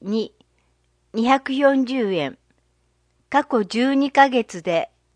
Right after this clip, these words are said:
九十日を超える入院をした人は百九十円。本人確認ができるものと、入院日数を確認できるもの、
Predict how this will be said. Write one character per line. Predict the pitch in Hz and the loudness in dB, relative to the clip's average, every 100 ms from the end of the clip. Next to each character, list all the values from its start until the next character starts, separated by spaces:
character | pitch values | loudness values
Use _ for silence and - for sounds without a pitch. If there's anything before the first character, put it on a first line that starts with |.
| _ | _
九 | - 277 302 | -8 -4 -4
十 | 285 311 | -2 -2
日 | 254 220 - 202 | -2 -4 -4 -4
を | 196 | -4
超 | - 196 | -4 -2
え | 214 | -2
る | 208 | -4
入 | 202 214 247 | -4 -2 0
院 | 254 247 240 | 0 0 0
を | 240 | -2
し | - | -2
た | 233 | -4
人 | 233 - 247 | -4 -4 0
は | 220 165 - | 4 2 2
百 | - - 196 - | -10 -12 -12 -12
九 | - 269 262 | -8 -6 -6
十 | 220 247 208 | -6 -4 -2
円。 | 175 135 - _ _ _ _ _ _ _ _ _ _ _ _ _ | -4 -6 -12 _ _ _ _ _ _ _ _ _ _ _ _ _
本 | - 269 302 302 | -2 2 2 2
人 | 302 294 285 | 0 0 0
確 | 302 302 277 | 0 0 -2
認 | 247 220 190 | -2 -2 -2
が | 175 | -2
で | 175 208 | -2 -4
き | 285 | -4
る | 269 | -4
も | 240 208 | -2 -2
の | 185 | -4
と、 | 170 170 160 - _ _ _ _ _ | -6 -2 -2 -2 _ _ _ _ _
入 | 233 254 285 | 0 2 2
院 | 302 302 285 | 2 2 0
日 | 285 285 | 0 -2
数 | - - 220 190 | -6 -10 -6 -2
を | 175 - _ | -2 -2 _
確 | - 196 262 | -12 -6 0
認 | 262 262 247 | 2 2 2
で | 226 220 | 0 0
き | 277 | -2
る | 247 | -4
も | 214 165 | -4 -4
の、 | 151 143 | -4 -4